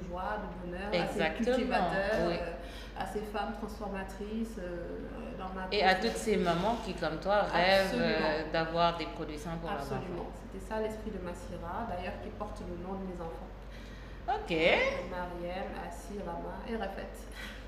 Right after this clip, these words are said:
Speaker 1: <laughs> Voilà, c'est, c'est, c'est, c'est comme ça que naît, qu'est née l'idée. Et puis bon, euh,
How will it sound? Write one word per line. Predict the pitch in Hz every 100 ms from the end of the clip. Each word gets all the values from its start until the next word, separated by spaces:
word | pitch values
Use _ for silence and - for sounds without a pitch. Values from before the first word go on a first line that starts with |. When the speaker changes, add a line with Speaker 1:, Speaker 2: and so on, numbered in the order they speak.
| - -
Speaker 1:
<laughs> | 269 - 254 - 269 - 269 - - - - - - - - - - - - 233
Voilà, | 240 220 - - - - 208 -
c'est, | 233 220
c'est, | 220 226 - -
c'est, | 220 -
c'est | 226
comme | 220 220
ça | 247
que | 247
naît, | 202 190 190 - - - -
qu'est |
née | 202 190 185
l'idée. | 185 214 208
Et | -
puis | -
bon, | 190 190 277 - - - - - -
euh, | 185 185 180 175 175 170